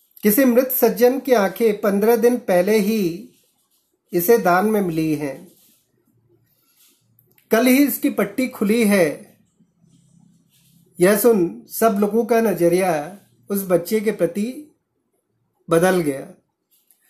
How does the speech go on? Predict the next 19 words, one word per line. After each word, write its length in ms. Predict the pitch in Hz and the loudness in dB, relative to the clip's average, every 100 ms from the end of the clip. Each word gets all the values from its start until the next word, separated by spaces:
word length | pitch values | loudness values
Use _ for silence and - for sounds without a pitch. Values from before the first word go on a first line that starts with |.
| _ _ - | _ _ -2
अब 100 | 240 | 0
वे 260 | 220 233 302 | 4 2 4
भी 220 | 311 320 | 4 2
इस 140 | 277 | 0
बच्चे 500 | 226 208 - 269 269 | 0 -2 -2 -4 -4
की 200 | 277 277 | -6 -8
खुशी 400 | - - 170 247 | -8 -8 -2 -2
में 420 | 254 202 170 - - _ _ _ _ _ _ _ | 0 0 -2 -6 -20 _ _ _ _ _ _ _
शरीक 440 | - 170 208 208 | 0 2 2 -2
हो 140 | 190 185 | -4 0
रहे 200 | 185 175 | 0 0
थे। 380 | 185 165 143 - _ _ _ _ _ _ _ _ _ _ _ _ _ _ | 0 -2 -4 -14 _ _ _ _ _ _ _ _ _ _ _ _ _ _
उन्हें 240 | 175 202 247 | 0 4 4
अब 340 | 226 170 - _ _ - | 2 -2 -16 _ _ -2
भीगना 480 | 170 180 233 214 | -2 2 2 2
अच्छा 520 | 185 - 185 165 - 226 | 0 -6 -10 -6 -2 0
लग 200 | 175 147 | 0 -4
रहा 200 | 143 139 | -6 -8
था, 380 | - - - | -12 -16 -20